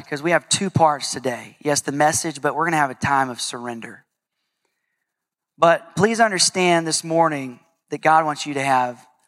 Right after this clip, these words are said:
life like never before. But this is point number three. Wrapping this up, in this final point, the rest of this series is really gonna follow this final point that I'm gonna get into.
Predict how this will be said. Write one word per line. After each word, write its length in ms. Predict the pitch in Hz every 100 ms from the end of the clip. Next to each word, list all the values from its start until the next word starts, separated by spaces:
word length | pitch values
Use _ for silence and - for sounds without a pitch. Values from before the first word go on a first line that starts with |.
| _ _ -
life 360 | 139 139 139 127
like 140 | 127
never 240 | 131 127
before. 300 | 120 - 127
But 80 | 120
this 160 | 180 202
is 80 | 196
point 260 | 190 175
number 200 | 156 139
three. 440 | 131 135 131 120 - _ _ -
Wrapping 340 | 175 226 240
this 200 | 208 175
up, 400 | 190 175 143 - _ _ _ _ _ _
in 60 | 180
this 180 | 180
final 360 | - 190 202 185
point, 340 | - 180 165
the 60 | 147
rest 260 | 175 196 208
of 80 |
this 160 | 170 -
series 800 | - 208 202 165 143 147 - - _ _ _ _ _ _
is 140 | 151 160
really 180 | 247
gonna 180 | 233 190
follow 440 | - 185 185 180 156
this 220 | 156 -
final 340 | 170 165 160
point 380 | - - 156 139
that 100 | 139
I'm 80 | 139
gonna 120 | 135
get 180 | 123 131
into. 460 | 131 120 123 117